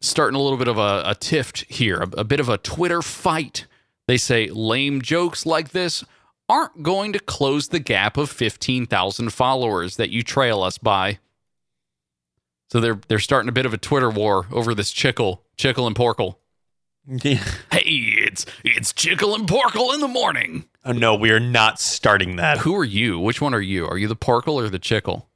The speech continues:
Speaker 2: Oh, I don't wanna. <sighs> Did you see, did you see what they came back with, though? The Reno Aces came back with, "Nor will they improve you in the standings because the Reno Aces are currently ten games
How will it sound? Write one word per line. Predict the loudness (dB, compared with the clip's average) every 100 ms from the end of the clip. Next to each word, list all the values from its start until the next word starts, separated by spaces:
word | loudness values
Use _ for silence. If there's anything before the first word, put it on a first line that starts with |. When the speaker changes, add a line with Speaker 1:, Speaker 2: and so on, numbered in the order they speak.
| -2
Speaker 2:
Oh, | 2 4
I | 4
don't | 2 4
wanna. | 4 4 2 -4
<sighs> | -4 -14 _ _ _ _ _ _
Did | -4 2
you | 2
see, | 4 2
did | 2 -2 -2
you |
see | 2 2
what | 2
they | 2 2
came | 2 4
back | 4 4
with, | 2 2
though? | 2 2 -2 _ 0
The | 2
Reno | 4 4 4 2
Aces | 2 0 0 -2
came | 2 4
back | 4 4
with, | 4 0 -2 -10
"Nor | 2 6 8 6
will | 6 4
they | 4 0
improve | -2 0 2 2 2
you | 0 2
in | 2 2
the |
standings | 0 -2 2 2 4 2 0 -2 -2 -4 -6 -20 _ 0
because | 0 4 4 4 2
the | 0
Reno | 4 2 4 4 2 0
Aces | 0 -2 0 0 0 2
are | 2 2
currently | 2 4 4 2 0 0
ten | -2 -2 2 2 2
games | 2 2 2 -2